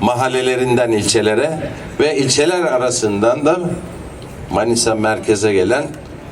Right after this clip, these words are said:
şu anda yetmiş bir tanesi yeni olmak üzere eski belediyelerden bize kalan bir kırk üç aracında yirmi üç, yirmi dört tanesi şu anda faaliyette.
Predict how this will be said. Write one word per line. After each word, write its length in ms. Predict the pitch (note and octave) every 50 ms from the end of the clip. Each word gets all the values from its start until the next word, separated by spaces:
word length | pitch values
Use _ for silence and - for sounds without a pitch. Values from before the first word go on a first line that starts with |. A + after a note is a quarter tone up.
| - - -
şu 340 | - - - - E3+ E3+ -
anda 560 | - A2+ G#2+ G2+ F#2+ F#2 A#2+ C3 D#4 E3+ E3+ - - - - - - - - - - - -
yetmiş 460 | B2 C3 C3 C3 B2+ C#3 C#3+ - -
bir 200 | C#3 D#3+ E3+ E3+
tanesi 520 | - - B2+ B2 A#2 G#2+ - - A2 A2 F#2 F#2
yeni 220 | G#2+ A2 A2 A2
olmak 360 | G#2+ G2+ G2+ G2+ G2+ F#2+ -
üzere 420 | - - F2+ F#2+ G#2+ B2+ D3+ E3+ - - - - - - - - - - - -
eski 600 | C3 C3 C3 - - - G#3 G#3 G3+ F3 - - - - - - -
belediyelerden 800 | A#2 A#2+ A#2+ B2 A#2+ B2+ B2 A#2+ B2 B2 A#2+ A#2 C3+ C3 C3 A#2
bize 240 | A2 G#2+ G#2+ A2+ G#2
kalan 340 | - A2+ G2+ G2+ A2+ B2 - - - - -
bir 120 | G2+ F2+ - -
kırk 240 | - A#2 A2+ A2 -
üç 420 | C3+ B2+ - - - - - - - - -
aracında 520 | G#2 G#2+ G#2 G2 G2+ G2+ G2 G#2 G2+ G#2+
yirmi 460 | G2 F2+ E2+ F2 G2 G#2+ G#2+ A2+ A2+ A2+
üç, 400 | A2+ A#2 A#2 - - - - A2
yirmi 280 | A#2 A2+ A2+ G#2+ F#2+
dört 280 | A2 B2 C3+ - A#2+ -
tanesi 460 | G#2+ G2+ G2 F#2+ F#2 F2+ - - D3
şu 180 | C#3 - A2+ G#2+
anda 220 | G2 F#2+ G#2 A2
faaliyette. 720 | A2+ - G2+ G2 F#2+ F2 F2 E2+ E2 - - - C3+ D#3